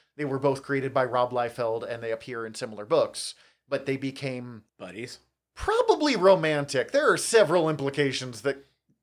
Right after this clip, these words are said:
Speaker 1: Deadpool super is in love with Cable, and I kinda love it. Also during this time, Cable hits on Storm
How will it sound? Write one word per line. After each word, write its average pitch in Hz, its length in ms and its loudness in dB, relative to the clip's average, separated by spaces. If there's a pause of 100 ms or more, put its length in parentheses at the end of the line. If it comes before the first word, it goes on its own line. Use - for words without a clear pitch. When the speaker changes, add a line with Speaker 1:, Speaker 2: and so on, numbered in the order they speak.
Speaker 1:
Deadpool 147 420 0
super 139 680 -2
is 127 260 -6
in 139 220 -8
love 117 260 0
with 113 160 -12
Cable, 110 420 -6
and 131 160 -6
I 135 140 0
kinda 131 320 -4
love 107 240 -4
it. 101 180 -14 (640)
Also 208 380 6
during 170 320 0
this 151 160 -2
time, 143 340 -2 (360)
Cable 156 420 0
hits 135 480 -6
on 135 180 -6
Storm 123 540 -6